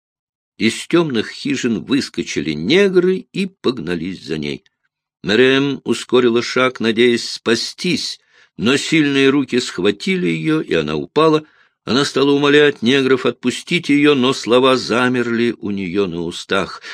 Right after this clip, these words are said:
Мириам увидела высокого, сурового старика, который, сверкая глазами, глядел на нее из-под белых складок бурнуса. Мириам вздрогнула от удивления и ужаса.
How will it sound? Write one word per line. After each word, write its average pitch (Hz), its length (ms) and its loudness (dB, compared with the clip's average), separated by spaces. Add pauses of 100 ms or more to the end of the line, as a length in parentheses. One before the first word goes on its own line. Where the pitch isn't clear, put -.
(160)
Мириам 123 720 4
увидела 113 560 2
высокого, 113 720 2
сурового 113 640 4
старика, 113 680 2
который, 113 380 2
сверкая 113 680 0
глазами, 113 480 2
глядел 104 420 2
на 110 60 0
нее 113 300 4
из-под 104 420 0
белых 113 460 0
складок 107 720 -2
бурнуса. 113 800 -2 (840)
Мириам 82 400 -6
вздрогнула 69 920 -8 (260)
от - 140 -10
удивления 78 440 -6
и 76 40 -4
ужаса. 80 500 -8